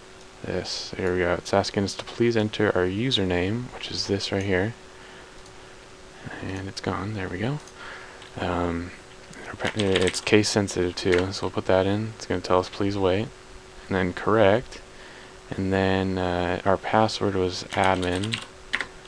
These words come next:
Tell us please wait, correct, logging in. And then it says welcome Lucas, 'cause that was what I put for username. And Windows just decided to do the little Explorer restart thing.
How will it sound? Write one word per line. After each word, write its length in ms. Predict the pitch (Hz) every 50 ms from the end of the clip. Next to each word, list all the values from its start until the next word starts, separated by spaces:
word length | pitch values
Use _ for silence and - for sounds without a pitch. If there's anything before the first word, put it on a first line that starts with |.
| - - - - - - - - - -
Tell 120 | - - -
us 100 | - -
please 340 | - - 101 95 90 90 95
wait, 360 | 92 87 87 87 87 - - - - - - - - - - - -
correct, 400 | - - - - - - - -
logging 340 | 98 92 90 90 87 87 90
in. 80 | 87 82
And 840 | - - - - - - - - - - - - - - - -
then 100 | - 90
it 100 | 87 85
says 320 | - - 92 85 85 82 82
welcome 560 | 85 82 85 85 - - 87 85 85 87 92 -
Lucas, 540 | - - 87 - - - - - - - - -
'cause 140 | - 92 92
that 200 | 90 87 87 87
was 220 | 87 87 92 95
what 140 | 95 90 87
I 40 | 87
put 160 | - - -
for 140 | - - 107
username. 440 | 117 120 104 95 90 - - - - - - - - -
And 400 | 95 95 95 95 95 95 95 - - - - -
Windows 460 | 104 107 107 98 92 90 92 92 95
just 240 | 98 95 - - -
decided 520 | - - 98 95 92 95 95 95 98 104 - - - -
to 80 | - - -
do 220 | - 95 92 92 92
the 80 | 95
little 300 | 98 101 101 107 113 117
Explorer 440 | 117 - - - - 175 160 131 104
restart 440 | 95 90 92 - - - - - -
thing. 240 | - 50 - -